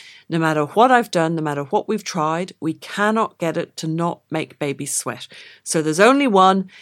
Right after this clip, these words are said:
And menopause. Women who are getting hot sweats from menopause tell me that these mattress protectors are the best. They love them. They change to them and they stop getting as hot at night.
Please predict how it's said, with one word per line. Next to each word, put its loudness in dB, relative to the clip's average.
And 2
menopause. 0
Women 6
who 4
are 6
getting 2
hot 0
sweats -4
from -2
menopause 0
tell 0
me 0
that -6
these -4
mattress -6
protectors -8
are -2
the -6
best. -2
They 2
love 0
them. 0
They 0
change -2
to -8
them -2
and 0
they -2
stop -4
getting -4
as -6
hot -6
at -18
night. -2